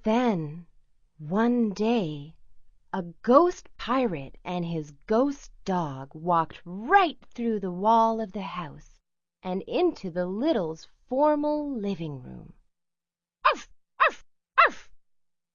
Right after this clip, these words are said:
said Sally Dog Little, for she knew that pirates were also likely to be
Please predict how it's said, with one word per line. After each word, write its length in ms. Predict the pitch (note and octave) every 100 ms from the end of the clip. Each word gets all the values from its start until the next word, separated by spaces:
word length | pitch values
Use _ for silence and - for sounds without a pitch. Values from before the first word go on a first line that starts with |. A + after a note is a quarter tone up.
| _
said 320 | _ - F3+
Sally 560 | - - - F3 E3 D#3
Dog 340 | D3 D#3 C#3+
Little, 460 | C#3+ D3+ D3 C3 D3 _ _ _ _ _
for 160 | -
she 280 | D3+ - F#3+
knew 440 | G#3 G3+ A#3+ D4 C4+
that 260 | F#3+ -
pirates 800 | - - D#4 D4 C#3+ B2+ - - _ _ _ _
were 180 | E3+ E3+
also 480 | - G#3+ B3+ - C#3+
likely 500 | C3+ D#3 F3+ - C#3+
to 80 | C#3
be 240 | C#3 C3+